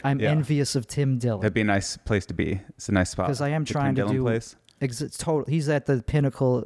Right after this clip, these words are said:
Speaker 1: as well of, in terms of podcasting and stand-up comedy.
Speaker 2: He's got his Patreon. <clears throat>
Speaker 1: Yeah.
Speaker 2: He's got his Patreon show.
Speaker 1: But I'm not jealous. I'm, I'm envious, <coughs> but I'm not like, "Oh, fuck that guy." No, he deserves it.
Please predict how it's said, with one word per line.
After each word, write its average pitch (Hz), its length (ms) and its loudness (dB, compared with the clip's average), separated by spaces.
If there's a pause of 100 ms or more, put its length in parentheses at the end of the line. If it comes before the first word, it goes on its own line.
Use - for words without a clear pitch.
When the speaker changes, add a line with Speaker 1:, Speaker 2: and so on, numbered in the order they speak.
(120)
Speaker 1:
as 127 260 0
well 120 380 2 (300)
of, 117 240 -2
in 123 100 2
terms 123 280 0
of 117 80 -6
podcasting 120 580 0
and 107 140 2
stand-up 107 300 2
comedy. 98 360 -2 (1080)
Speaker 2:
He's 123 140 -14
got 120 160 -4
his 101 100 -8
Patreon. 143 680 -2 (220)
<clears throat> 139 260 4 (600)
Speaker 1:
Yeah. 135 200 2
Speaker 2:
He's 104 100 0
got 104 140 2
his 98 100 -6
Patreon 117 420 -2
show. 117 220 -2
Speaker 1:
But 143 100 2
I'm 170 120 2
not 175 180 2
jealous. 120 680 -2
I'm, 123 320 2
I'm 117 300 2
envious, 131 720 0 (180)
<coughs> - 180 -14 (500)
but 139 120 0
I'm 135 160 2
not 139 240 0
like, 127 200 0
"Oh, 131 80 2
fuck - 300 -4
that 135 200 0
guy." 117 180 -2
No, 131 140 0
he 143 160 0
deserves 139 540 -2
it. - 120 -8